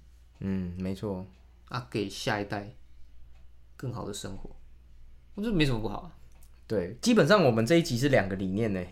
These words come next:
Speaker 1: 一个就是环境保育，另外一个是希望鬼杀队能够，能够好好的，
Speaker 2: 改头换面。
Speaker 1: 对，改头换面这样子。
Speaker 2: 就当然都是希望是正面的方向。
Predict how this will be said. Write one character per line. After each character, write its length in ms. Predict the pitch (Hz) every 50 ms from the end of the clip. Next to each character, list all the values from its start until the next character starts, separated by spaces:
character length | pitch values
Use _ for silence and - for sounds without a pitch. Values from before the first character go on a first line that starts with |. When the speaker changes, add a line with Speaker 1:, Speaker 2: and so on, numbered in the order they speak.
| - -
Speaker 1:
一 120 | 143 156
个 120 | 147 131
就 160 | 127 139 147 143
是 340 | 135 143 131 139 151 131 127
环 280 | 123 - 120 113 120
境 260 | 123 135 147 135 127 113
保 260 | 113 101 95 101 110
育， 240 | 117 120 113 110 - - - - - -
另 180 | - 143 143 143
外 140 | 143 135 131
一 80 | 127
个 100 | 127 123
是 480 | 120 120 131 131 127 123 120 117 117 117 - - - - -
希 160 | - - 131 135
望 360 | 135 131 131 131 127 120 123 - - - - -
鬼 220 | - 123 110 104
杀 300 | 101 - - 123 120 120
队 240 | 123 131 127 120 117
能 240 | 113 107 104 107 107
够， 380 | 120 117 117 110 107 107 104 104 - - -
能 180 | 110 107 110 110
够 380 | 113 120 117 110 110 107 104 101
好 280 | - - 98 92 92
好 200 | 95 107 107 110
的， 200 | 107 113 110 104 98
Speaker 2:
改 0 |
头 0 |
换 80 | -
面。 60 | - -
Speaker 1:
对， 180 | 120 110 104 104
改 220 | 104 107 95 95
头 160 | - 104 101
换 160 | 104 117 107
面 320 | 107 110 110 107 95 92 98
这 80 | 104
样 180 | 101 92 92 87
子。 220 | 95 104 107 104 110 - - - - - - - - - -
Speaker 2:
就 120 | - - 127 - - - - - -
当 200 | 131 127 135 135
然 120 | 127 120
都 100 | 120 120
是 60 | 120
希 220 | 120 - - 120 110
望 140 | 104 107
是 160 | - 107 104 101 - - - - - - - - - - - - - - - - - -
正 300 | - - - - 123 110
面 260 | 110 117 - - 135 - - -
的 140 | - 123 - 151 160 190 - - - - - - - - - - - - - - - - - -
方 160 | - 95 98 -
向。 200 | - - 127